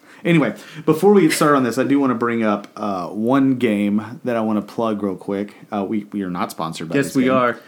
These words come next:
Speaker 1: We want to be. It's a very fun game. So I want everyone to go to Target, online to the Amazons, on the interwebs,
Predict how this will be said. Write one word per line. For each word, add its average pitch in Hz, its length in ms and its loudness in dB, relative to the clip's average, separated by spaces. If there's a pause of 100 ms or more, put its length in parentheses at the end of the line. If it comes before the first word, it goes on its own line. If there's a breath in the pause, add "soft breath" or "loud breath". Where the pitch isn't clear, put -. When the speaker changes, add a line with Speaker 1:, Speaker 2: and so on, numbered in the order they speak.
(300 loud breath)
Speaker 1:
We 107 140 -2
want 104 240 -2
to 123 60 -6
be. 92 260 -6 (260 loud breath)
It's - 140 -2
a 131 40 -2
very 120 300 0
fun 117 240 -2
game. 98 200 0
So 131 120 0
I - 20 4
want 165 140 0
everyone 143 640 2
to 127 120 -6
go 117 460 2
to 107 160 -6
Target, 135 560 0
online 117 460 -2
to 117 60 -8
the 113 200 -4
Amazons, 127 680 0
on 123 180 -4
the 120 80 -4
interwebs, 120 720 -2